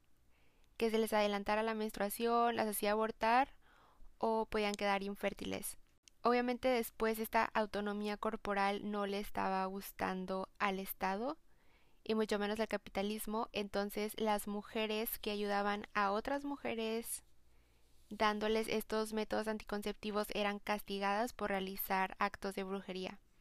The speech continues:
Y obviamente este no era el único motivo por el cual podía ser tachada de bruja. El mendigar y maldecir a alguien porque no te dio mantequilla, pan, también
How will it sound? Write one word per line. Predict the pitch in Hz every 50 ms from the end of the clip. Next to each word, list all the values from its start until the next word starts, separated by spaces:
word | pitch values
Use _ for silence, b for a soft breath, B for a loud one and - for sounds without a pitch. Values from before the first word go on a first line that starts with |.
| B B B B B B B B B B B B B B B B B B B B B _ _ _ _ _ - - _
Y | 233 233
obviamente | 233 233 240 247 254 247 247 247 240 - 240 233 226
este | 226 - - 233
no | 226 220
era | 220 226 226
el | 226 226
único | 226 226 233 - - 240
motivo | 233 220 208 - - 208 208 220 220
por | 214 - 214 214 208
el | 202 196 202
cual | - - - 202 196 190 196 202 202 - - - -
podía | - 214 208 202 202 202 208
ser | - - 202 196
tachada | - 202 202 - - 208 202 196
de | 202 202 196
bruja. | 190 196 196 202 - - 254 277 - - - - -
El | - 220 220 214
mendigar | 214 208 208 208 202 208 208 214 220 226 - -
y | 226
maldecir | 233 220 220 214 208 208 208 202 - 214 208 208
a | 214 208
alguien | 208 208 208 220 220 214
porque | - 202 - 202
no | 196 196
te | 196 - 208
dio | 202 202 202 196 196 196 196
mantequilla, | 190 190 196 196 - - - - 208 202 190 196 185 185
pan, | 185 - - 202 190 190 208 226 269 B B B - _ _ _ _ _ _ - - -
también | - 233 226 226 233 233